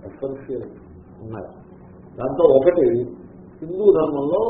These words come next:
transmigration of the soul, అంటే జీవ పునర్జన్మ సిద్ధాంతం, దాన్ని స్వీకరిస్తారు. మీకు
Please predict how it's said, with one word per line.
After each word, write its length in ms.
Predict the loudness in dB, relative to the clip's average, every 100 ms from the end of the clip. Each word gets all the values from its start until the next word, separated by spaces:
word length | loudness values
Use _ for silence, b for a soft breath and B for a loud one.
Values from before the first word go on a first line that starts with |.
| -6 -6
transmigration 920 | -6 -6 -8 -8 -8 -6 -6 -8 -10 -12
of 80 | -8
the 60 | -10 -2
soul, 240 | 2 2 2 -8 -18 -20 -20 -20 -10
అంటే 160 | -6 -6 -4
జీవ 220 | 0 2 2 0
పునర్జన్మ 640 | 0 -2 -4 -2 -2 -2 -4 -6
సిద్ధాంతం, 600 | -8 -8 -10 -10 -10 -14 -16 -20 -20 -20 -20 -20 -20 -16 -8
దాన్ని 400 | -6 -4 -6 -8 -10 -14 -20 -6
స్వీకరిస్తారు. 760 | -2 -2 -4 -8 -14 -20 -20 -20 -20 -20 -20 -20 -20 -20 -20 -20 -6
మీకు 220 | -4 -2